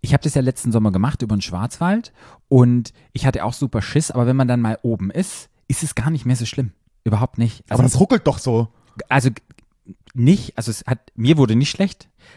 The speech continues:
Speaker 2: Naja,
Speaker 1: Also
Speaker 2: aber
Speaker 1: mein
Speaker 2: wird dir,
Speaker 1: Ex
Speaker 2: aber
Speaker 1: wurde,
Speaker 2: der wird
Speaker 1: mein
Speaker 2: doch,
Speaker 1: Ex
Speaker 2: der
Speaker 1: wurde
Speaker 2: wird doch
Speaker 1: schlecht.
Speaker 2: nicht schnell schlecht, Patrick. Wird dir im Autofahren schlecht?
Speaker 1: Ja, unglaublich.
Speaker 2: Beim Lesen?
Speaker 1: Beim Lesen, ich kann nicht, ich kann nicht aufs
Speaker 2: Ja,
Speaker 1: Handy gucken,
Speaker 2: okay.
Speaker 1: da muss ich auch kotzen.
Speaker 2: Ja,
Speaker 1: Und
Speaker 2: okay,
Speaker 1: am
Speaker 2: ich bin
Speaker 1: besten
Speaker 2: auch
Speaker 1: hinten
Speaker 2: wirklich sehr,
Speaker 1: fahren.
Speaker 2: ich bin sehr empfindlich.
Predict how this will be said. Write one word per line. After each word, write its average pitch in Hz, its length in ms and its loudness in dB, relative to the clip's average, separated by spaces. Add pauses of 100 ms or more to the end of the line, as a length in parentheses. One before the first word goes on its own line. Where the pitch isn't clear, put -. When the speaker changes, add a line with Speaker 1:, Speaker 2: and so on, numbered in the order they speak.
Speaker 2:
Naja, 123 160 4
Speaker 1:
Also 135 100 4
Speaker 2:
aber 135 80 2
Speaker 1:
mein 139 80 4
Speaker 2:
wird 156 120 2
dir, 160 60 6
Speaker 1:
Ex 135 100 2
Speaker 2:
aber 143 120 6
Speaker 1:
wurde, 127 160 6
Speaker 2:
der - 80 0
wird - 0 -
Speaker 1:
mein 165 120 2
Speaker 2:
doch, 160 100 0
Speaker 1:
Ex - 100 -2
Speaker 2:
der 131 60 0
Speaker 1:
wurde 123 100 6
Speaker 2:
wird 139 100 6
doch - 20 2 (100)
Speaker 1:
schlecht. 139 80 2
Speaker 2:
nicht 131 120 0
schnell 113 220 0
schlecht, 131 320 -4
Patrick. 104 440 -8 (120)
Wird 127 100 -2
dir 143 60 6
im 127 80 4
Autofahren 208 400 2
schlecht? 240 200 -2
Speaker 1:
Ja, 95 200 -2
unglaublich. 87 680 -4
Speaker 2:
Beim 135 140 6
Lesen? 175 320 4 (360)
Speaker 1:
Beim 107 140 4
Lesen, 123 160 6
ich 117 80 -6
kann 104 160 0
nicht, 107 160 0
ich - 60 -14
kann 110 140 0
nicht 110 120 -2
aufs 117 80 4
Speaker 2:
Ja, 113 80 4
Speaker 1:
Handy 110 160 4
gucken, 95 140 -4
Speaker 2:
okay. 113 80 -2
Speaker 1:
da 107 60 2
muss 98 120 -2
ich - 60 -8
auch - 100 -10
kotzen. - 400 -8
Speaker 2:
Ja, 123 160 2
Speaker 1:
Und 131 120 4
Speaker 2:
okay, 117 100 6
Speaker 1:
am 165 60 6
Speaker 2:
ich - 20 4
bin - 0 - (100)
Speaker 1:
besten 196 120 0
Speaker 2:
auch 170 80 2
Speaker 1:
hinten 127 80 4
Speaker 2:
wirklich 127 220 2
sehr, 120 100 4
Speaker 1:
fahren. 117 220 0
Speaker 2:
ich 107 120 -10
bin 120 140 2
sehr 95 120 -8
empfindlich. - 340 -16